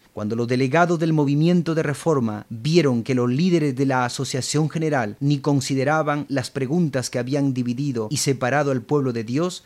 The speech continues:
no hubo otra alternativa más que apelar al pueblo en sus respectivas iglesias. Un folleto fue impreso y distribuido a los participantes y delegados al salir del auditorio de la Asociación General.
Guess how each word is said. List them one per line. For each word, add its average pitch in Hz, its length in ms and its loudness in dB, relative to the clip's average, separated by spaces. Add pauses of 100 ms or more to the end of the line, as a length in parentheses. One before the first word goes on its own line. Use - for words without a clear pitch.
no 147 180 4
hubo 196 400 6
otra 180 260 2
alternativa 143 720 0
más 143 360 0
que 143 120 -2
apelar 127 400 -2
al 151 140 -2
pueblo 123 580 0
en 139 140 4
sus 139 120 -4
respectivas 135 720 -2
iglesias. 107 760 -6 (120)
Un 143 140 2
folleto 175 540 2
fue 175 300 0
impreso 143 640 2
y 156 100 -6
distribuido 139 840 -2
a 113 40 -12
los 104 160 -8
participantes 156 920 0
y 165 40 -6
delegados 151 680 0
al 131 140 0
salir 139 360 0
del 165 140 2
auditorio 143 560 2
de 131 100 -2
la 127 180 2
Asociación 127 640 -4
General. 113 460 -6